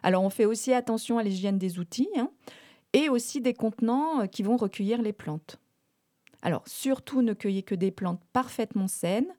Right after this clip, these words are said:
rejetez tout ce qui est décoloré, taché, moisi, attaqué par les insectes ou les maladies, ou qui peuvent avoir aussi des excréments d'oiseaux.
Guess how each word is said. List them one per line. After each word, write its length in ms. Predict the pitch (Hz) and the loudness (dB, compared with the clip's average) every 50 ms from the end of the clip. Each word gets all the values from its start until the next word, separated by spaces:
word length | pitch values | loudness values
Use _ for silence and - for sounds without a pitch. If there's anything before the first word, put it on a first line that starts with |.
| _ _ _ _ _ _ - | _ _ _ _ _ _ -6
rejetez 500 | - 185 202 226 220 240 233 - 202 190 | 0 2 2 4 4 2 -2 -2 -2 -6
tout 180 | - - - 349 | -4 -6 -8 -6
ce 120 | - - | -6 -6
qui 120 | - - 202 | -4 -2 -2
est 60 | 196 | 0
décoloré, 840 | 170 208 208 - - 233 208 196 180 175 180 185 202 226 247 247 _ _ - | -2 -2 -2 2 2 2 2 2 0 0 -2 -2 -2 -2 -4 -6 _ _ -6
taché, 500 | - 233 214 - - - 202 202 214 220 | -4 -2 -2 -2 -4 -2 -2 -2 -2 0
moisi, 520 | 214 208 208 220 226 214 190 196 214 254 - _ _ _ _ _ _ _ _ _ _ | 0 0 0 0 0 -2 -2 -4 -8 -8 -10 _ _ _ _ _ _ _ _ _ _
attaqué 400 | - 233 240 - 247 247 - 247 | -2 0 0 0 0 0 0 0
par 160 | 247 220 214 | 0 0 0
les 180 | 208 208 202 196 | 0 0 0 0
insectes 400 | 208 208 - - 233 226 - - | -2 -4 -4 -4 -6 -6 -6 -4
ou 40 | 214 | -4
les 100 | 185 180 | -2 0
maladies, 540 | 180 180 175 170 170 170 156 165 208 240 302 - - - - - - _ - | 0 -2 -2 -2 -4 -4 -4 -4 -6 -6 -6 -8 -12 -20 -20 -20 -20 _ -2
ou 160 | - 254 285 | 0 0 0
qui 160 | - - 220 | -2 -6 -8
peuvent 240 | 202 - 208 202 196 | -2 0 0 2 2
avoir 360 | 190 190 185 208 247 277 254 | 0 0 0 0 0 0 0
aussi 460 | 226 202 202 - - - 262 294 294 | -2 -2 -4 -6 -6 -6 -4 -4 -4
des 340 | 214 185 202 220 233 247 247 233 - _ _ - 190 190 | -4 -2 -2 0 0 0 0 -2 -6 _ _ -4 -2 -2
excréments 540 | 214 202 - - - - 185 180 190 208 226 | -2 -2 -4 -8 -6 -4 -2 0 0 0 0
d'oiseaux. 320 | 202 208 202 185 160 151 | 0 0 0 -2 -4 -8